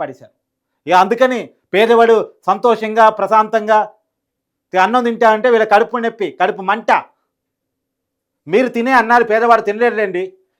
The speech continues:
కానీ పేదవాడికి పెట్టబడే అన్నటువంటి అన్నం మీద మీరు రాజకీయాలు చేయకండి,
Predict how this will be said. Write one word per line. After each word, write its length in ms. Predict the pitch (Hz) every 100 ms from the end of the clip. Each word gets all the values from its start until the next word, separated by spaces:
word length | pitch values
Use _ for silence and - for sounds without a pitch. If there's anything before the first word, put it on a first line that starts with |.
| -
కానీ 180 | 220 220
పేదవాడికి 480 | 220 247 240 233 220 202
పెట్టబడే 400 | 196 247 240 226
అన్నటువంటి 420 | 220 226 214 214 196 _ -
అన్నం 240 | 185 254 247
మీద 140 | 240 233 214
మీరు 140 | 202 190
రాజకీయాలు 400 | 202 226 226 196 202
చేయకండి, 420 | 214 214 185